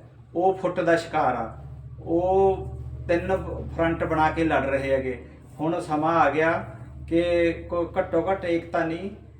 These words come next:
ਮੈਕਸੀਮਮ ਏਕਤਾ ਵੱਲ ਅੱਗੇ ਵਧਿਆ ਜਾਵੇ।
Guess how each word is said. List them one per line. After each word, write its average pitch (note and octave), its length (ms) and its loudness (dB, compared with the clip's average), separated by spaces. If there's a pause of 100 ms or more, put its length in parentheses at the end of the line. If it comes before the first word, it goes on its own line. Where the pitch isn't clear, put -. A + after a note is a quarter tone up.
(140)
ਮੈਕਸੀਮਮ F#3+ 520 -2
ਏਕਤਾ E3 360 0
ਵੱਲ D#3+ 280 2 (1000)
ਅੱਗੇ E3 200 -2
ਵਧਿਆ D#3 260 2
ਜਾਵੇ। F3 380 2